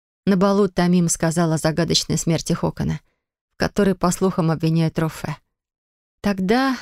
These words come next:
для меня все поменялось, и образ нынешнего короля окрасился в темные оттенки.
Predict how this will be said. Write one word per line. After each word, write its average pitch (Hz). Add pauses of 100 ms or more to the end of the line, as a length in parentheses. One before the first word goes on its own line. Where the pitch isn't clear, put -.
(440)
для 196
меня 202
все -
поменялось, 160 (100)
и 185
образ 175
нынешнего 160
короля 170
окрасился -
в -
темные 156
оттенки. -